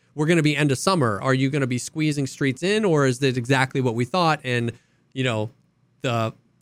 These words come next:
the spring patch is the end of summer patch, the end of summer patch is the December patch. Most likely, that's probably what it is. It's exactly what everybody thought.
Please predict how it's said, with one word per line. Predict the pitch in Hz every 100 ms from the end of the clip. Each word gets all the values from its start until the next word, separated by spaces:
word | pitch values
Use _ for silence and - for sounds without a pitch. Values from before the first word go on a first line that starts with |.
| -
the | 127
spring | - 208 196
patch | 185 175 170
is | 151
the | 147
end | 160
of | 151
summer | 180 165 156
patch, | 160 151 151
the | 143 139
end | 147
of | 139
summer | 151 143
patch | 139 139 127 127
is | 127 127
the | 120
December | 123 - 120 104
patch. | 113 92 98 - _ _
Most | 151 151 185 175 -
likely, | 160 143 147 135
that's | 131 123
probably | - 135 131 123
what | 120
it | 113
is. | 127 131
It's | 120
exactly | 151 131 135 -
what | 131
everybody | 123 123 120 120
thought. | 117 117 117